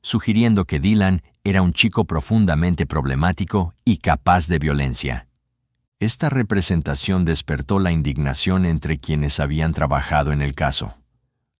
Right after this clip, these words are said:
Los agentes implicados escribieron una carta abierta en la que cuestionaban la veracidad del programa, en particular la forma en que se retrataba a Dylan. Destacaron su heroísmo,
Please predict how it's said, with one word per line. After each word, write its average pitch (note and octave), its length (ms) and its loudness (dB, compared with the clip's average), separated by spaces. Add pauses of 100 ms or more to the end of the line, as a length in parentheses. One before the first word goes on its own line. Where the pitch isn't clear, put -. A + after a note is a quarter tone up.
Los G2+ 180 0
agentes A2 480 0
implicados E2 680 0
escribieron E2 680 0
una E2 260 2
carta E2 360 -2
abierta D2 600 -2
en D2 120 -2
la C#2+ 100 -2
que D2 160 -6
cuestionaban E2 680 0
la D2+ 100 0
veracidad D2+ 600 -2
del D2+ 180 -2
programa, C#2 560 -2 (400)
en E2 160 0
particular D#2+ 640 0
la D#2 140 0
forma D#2+ 400 0
en D#2+ 80 -2
que D#2+ 100 -4
se E2+ 140 -2
retrataba C#2+ 680 -2
a C2 60 -2
Dylan. A#1+ 460 -4 (840)
Destacaron D#2+ 680 0
su D#2+ 180 -4
heroísmo, D2 680 -2